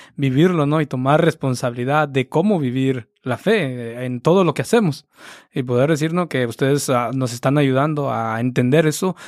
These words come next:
desde nuestra vida diaria, ¿no? Desde la sencillez, desde lo, nuestra realidad a la cual vivimos todos los días. Por lo cual, pues, quisiera, am, pasar, ¿no? a esta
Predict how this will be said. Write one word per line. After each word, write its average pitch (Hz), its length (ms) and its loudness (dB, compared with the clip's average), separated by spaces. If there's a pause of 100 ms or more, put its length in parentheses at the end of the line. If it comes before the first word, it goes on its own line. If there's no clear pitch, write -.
(180)
desde 131 320 0
nuestra 120 300 -4
vida 135 280 0
diaria, 131 400 2
¿no? 131 160 0
Desde 120 320 -2
la 113 120 -6
sencillez, 127 560 0
desde 123 420 -2
lo, 123 240 -2
nuestra 143 360 2
realidad 131 640 0 (360)
a 131 160 2
la 123 120 0
cual 147 220 2
vivimos 139 520 0
todos 127 340 0
los 117 220 -6
días. 160 320 -4 (420)
Por 147 120 0
lo 139 100 2
cual, 185 200 2
pues, 185 140 -4
quisiera, 180 560 2 (300)
am, 143 400 0
pasar, 160 440 0
¿no? 165 260 2
a 139 140 -4
esta 131 760 -2